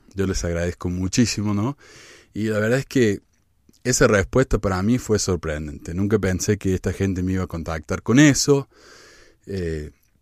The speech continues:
que me iba, iba a recibir tantos mensajes tan positivos, especialmente cuando por tanto tiempo me enfoqué yo en los mensajes negativos que me dejaba la gente. Otra razón por la que estaba bastante cansado de este proyecto es que yo me había puesto a cargo de hacer todo,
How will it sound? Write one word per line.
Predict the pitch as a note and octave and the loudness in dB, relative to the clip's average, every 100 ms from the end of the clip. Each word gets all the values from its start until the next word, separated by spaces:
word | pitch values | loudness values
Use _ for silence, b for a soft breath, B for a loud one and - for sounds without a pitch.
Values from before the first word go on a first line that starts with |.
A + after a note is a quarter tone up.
| _ - | _ -10
que | G#2 | -4
me | G2 | -2
iba, | G#2 G2 D#2+ | 0 -2 -4
iba | F#2+ G2+ | -2 -2
a | |
recibir | E2+ - F#2+ G2 | -2 -2 -2 -2
tantos | G#2+ G#2+ G2+ | 0 0 0
mensajes | F2+ F2 - A2 - F#2 E2+ - - b b | -2 -4 -2 -2 -2 -4 -4 -10 -16 b b
tan | - B2+ | -2 0
positivos, | A2 - F2+ - C#3 A2+ | 0 0 -4 2 2 2
especialmente | B2 - F3 G3 F3 | -2 0 2 2 2
cuando | D3 A#2+ G2 | 2 0 0
por | G#2 | -6
tanto | - C#3+ C#3 | -4 -2 -2
tiempo | G#2+ C#3+ A2+ F2 G#2+ - B B B B B | 2 4 4 4 2 0 B B B B B
me | A#2 | 0
enfoqué | A2+ - G#2 G2+ B2 A#2+ | 0 2 0 2 2 2
yo | A2 A2 A2 B2+ _ - | 4 2 2 -4 _ 2
en | C#3 | 4
los | D3 | 4
mensajes | A2 F#2 - A#2+ - G2 | 2 -2 -2 -2 -6 -8
negativos | F#2 E2+ F2 - C#3+ F2+ | -6 -6 -8 0 0 0
que | - D#2+ | -6 -12
me | D2+ | -12
dejaba | D2+ E2 - | -12 -14 -14
la | |
gente. | - - - - - - _ _ _ _ b b b b b b b b b | -16 -18 -18 -20 -20 -20 _ _ _ _ b b b b b b b b b
Otra | C3+ C3+ | 0 4
razón | B2 - C3+ | 4 4 2
por | C3 | 4
la | G#2 | 2
que | |
estaba | - A#2 A2+ | 0 0 0
bastante | G2 A#2 A2 | 0 -2 -2
cansado | - F2+ F#2 - C#3+ A2 F#2+ | -4 -6 -4 0 2 2 0
de | F#2 | -4
este | - F2 | -6 -10
proyecto | E2+ E2 E2+ F2 A#2 | -8 -8 -8 -8 -10
es | |
que | - C3+ | -6 -4
yo | E3 | -2
me | D#3 | 0
había | D3 C#3+ | 0 0
puesto | C#3+ D3 B2+ | -2 -2 -4
a | |
cargo | A2+ B2 B2 | -4 -2 0
de | G2+ | -2
hacer | F#2+ A2 G#2 | -2 -6 -8
todo, | _ E3+ G#2 | _ 4 4